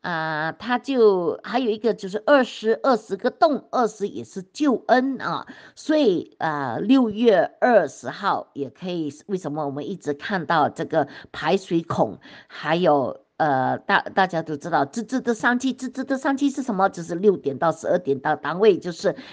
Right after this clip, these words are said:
六约就完了，对不对？然后呢，啊，大家都知道二零二一年是什么意思呢？二零也就是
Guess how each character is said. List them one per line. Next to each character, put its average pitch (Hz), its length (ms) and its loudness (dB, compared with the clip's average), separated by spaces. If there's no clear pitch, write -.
六 269 400 4
约 240 480 2
就 208 120 2
完 127 380 -8
了， 170 220 -6
对 226 140 -4
不 226 40 -2
对？ 247 260 -2
然 208 220 0
后 320 160 4
呢， 233 320 0
啊， 156 540 0
大 240 220 0
家 208 200 0
都 202 120 -2
知 - 140 -10
道 196 160 4
二 269 140 6
零 226 160 -4
二 269 80 2
一 269 100 -4
年 226 240 -2
是 254 140 -6
什 196 160 -6
么 170 180 -4
意 247 160 -4
思 220 220 -6
呢？ 185 280 -2
二 240 200 6
零 170 320 -2
也 147 180 -2
就 170 300 0
是 208 440 0